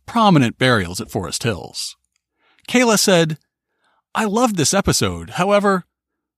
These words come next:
I was always told on my many Freedom Trail tours that William Dawes was buried in King's Chapel Burying Ground.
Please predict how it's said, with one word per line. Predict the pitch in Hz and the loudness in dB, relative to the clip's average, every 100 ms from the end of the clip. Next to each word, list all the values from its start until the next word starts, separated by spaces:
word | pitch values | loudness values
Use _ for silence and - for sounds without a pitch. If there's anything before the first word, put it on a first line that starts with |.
| _ - | _ -6
I | 254 | -2
was | 269 190 | 2 4
always | 156 156 | 4 2
told | - 131 120 | 0 0 2
on | 113 | 2
my | 110 | 2
many | 123 208 208 131 | 2 2 4 2
Freedom | - 170 151 | 2 2 2
Trail | - 117 98 | 2 -2 -2
tours | 117 95 90 - | -4 -4 -4 -6
that | - | -2
William | 185 196 220 | 2 4 4
Dawes | 175 113 110 - | 4 2 0 0
was | 165 | -2
buried | - 98 113 | -2 0 0
in | 127 | 0
King's | - 107 - | -2 -4 -2
Chapel | 208 202 151 | 0 0 0
Burying | 104 92 87 82 | 0 -2 -4 -8
Ground. | 82 - - | -10 -14 -18